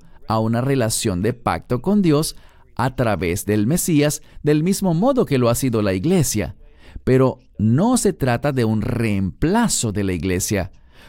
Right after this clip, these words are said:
Puede que sea bueno que nosotros, en este tiempo, hagamos una declaración de que, al fin y al cabo, los que van a formar parte del reino de Dios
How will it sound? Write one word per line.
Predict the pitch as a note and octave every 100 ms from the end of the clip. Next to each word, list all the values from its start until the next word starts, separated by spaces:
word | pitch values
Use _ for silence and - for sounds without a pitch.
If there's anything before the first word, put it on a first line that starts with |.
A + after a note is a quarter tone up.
| - -
Puede | D#3+ E3 E3
que | D3
sea | B2+ B2+ G#2+ F2+
bueno | G2 A#2+ C3+ A3
que | G#3+
nosotros, | E3 C3 B2+ G#2 - G#2 - - - -
en | E2+
este | D2+ C#3+
tiempo, | F#3+ E3 C3 E3+ - - -
hagamos | B2 B2+ B2 A#2+ B2+
una | C3 A#2+
declaración | G2 A2+ C3 C3+ F3+ G3 - G#3+ C3 A#2 D#3+ - _ _ _ - -
de | G#2+ A#2 -
que, | A#2 G#2+ F2+ - - _ _ _ -
al | A#2+ A#2
fin | - C#4
y | A3+
al | B2+
cabo, | F#2+ E2+ G2+ C3 - - - -
los | A#2+ B2+ -
que | A#2
van | D3+ D#3
a | D3
formar | C#3 B2+ A#2+ A2+ -
parte | D3+ D3+ C3+ B2
del | G#2+ G2+
reino | B2 B2 G#2
de | F#2 F2+
Dios | E3+ C3 C#3